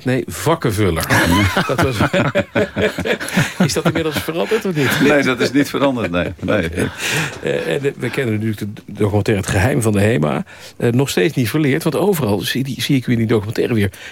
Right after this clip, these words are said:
Speaker 1: poren en aanwijzen en zeggen, "Nee, dat moet even daar staan en dat moet je even zus doen, dan moet dit, dat een beetje naar voren." Dat zit
Speaker 2: Ja.
Speaker 1: erin, hè?
Speaker 2: Ja, dat is een detailbedrijf, hè?
Speaker 1: Ja.
Speaker 2: Dat, eh, werkt dan zo bij ons, ja.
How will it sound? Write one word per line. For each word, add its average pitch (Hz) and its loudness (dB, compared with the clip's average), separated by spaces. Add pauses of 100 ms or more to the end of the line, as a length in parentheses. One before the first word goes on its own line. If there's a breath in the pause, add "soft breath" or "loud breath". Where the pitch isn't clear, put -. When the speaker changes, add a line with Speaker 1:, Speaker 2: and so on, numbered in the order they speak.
Speaker 1:
poren 123 2
en 113 2
aanwijzen 113 2
en 104 0
zeggen, 117 -2
"Nee, 143 2
dat 127 0
moet 120 -2
even 117 -2
daar 131 -2
staan 117 -2
en 110 0
dat 110 2
moet 113 0
je 113 2
even 104 -2
zus - 0
doen, 143 0
dan 120 2
moet 101 0
dit, 107 0 (240 loud breath)
dat 135 0
een 127 4
beetje 113 2
naar 110 4
voren." 143 2
Dat - -2
zit 123 4
Speaker 2:
Ja. 113 2
Speaker 1:
erin, - 0
hè? 113 0
Speaker 2:
Ja, 180 -4
dat 110 2
is 92 -2
een 101 4
detailbedrijf, 101 0
hè? 110 -8 (260)
Speaker 1:
Ja. 113 2
Speaker 2:
Dat, 101 0
eh, 95 4
werkt 104 2
dan 127 0
zo 120 2
bij 107 -2
ons, 90 0
ja. 92 0